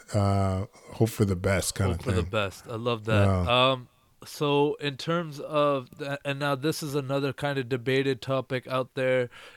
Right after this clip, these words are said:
Speaker 2: is, um, you know, gloves and masks.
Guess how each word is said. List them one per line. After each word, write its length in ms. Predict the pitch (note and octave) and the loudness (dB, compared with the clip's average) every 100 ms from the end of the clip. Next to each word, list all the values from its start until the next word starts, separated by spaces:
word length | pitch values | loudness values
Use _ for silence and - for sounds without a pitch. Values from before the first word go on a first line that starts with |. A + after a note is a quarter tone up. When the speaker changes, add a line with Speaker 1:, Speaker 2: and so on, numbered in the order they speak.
| _ | _
Speaker 2:
is, 480 | C3 C3 B2 G#2 - | 2 2 0 -4 -10
um, 520 | C3+ B2+ B2 B2 A#2 - | -2 2 4 2 -2 -10
you 80 | C3+ | -6
know, 180 | C3 B2+ | -4 -6
gloves 560 | G#2+ B2 C3+ C#3+ A#2+ - | -4 0 4 4 2 -6
and 260 | C3 B2 | -6 -4
masks. 640 | A#2+ A2+ G#2+ - - - | -2 -2 -2 -10 -16 -16